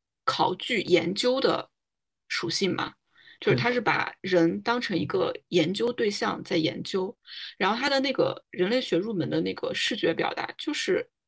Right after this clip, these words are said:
Speaker 1: 把人像，像放到一个标本里面，它好多那种格子的构图，然后就像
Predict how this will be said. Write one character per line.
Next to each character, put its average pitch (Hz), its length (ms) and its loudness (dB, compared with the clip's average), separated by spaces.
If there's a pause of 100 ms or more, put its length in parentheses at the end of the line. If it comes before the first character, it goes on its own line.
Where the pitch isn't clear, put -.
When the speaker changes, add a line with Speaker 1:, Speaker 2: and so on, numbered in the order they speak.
(160)
Speaker 1:
把 151 160 0
人 - 420 -2
像， - 240 -8
像 220 220 -2
放 226 160 -2
到 190 100 0
一 156 120 0
个 - 340 -2 (400)
标 233 240 4
本 160 240 4
里 160 140 -4
面， - 200 -8 (360)
它 269 240 -6 (120)
好 175 380 4
多 220 220 4
那 247 120 4
种 160 300 0 (640)
格 175 220 4
子 208 260 -2
的 - 440 0 (160)
构 185 200 8
图， 156 460 -4 (320)
然 175 160 2
后 196 80 0
就 208 160 4
像 180 400 2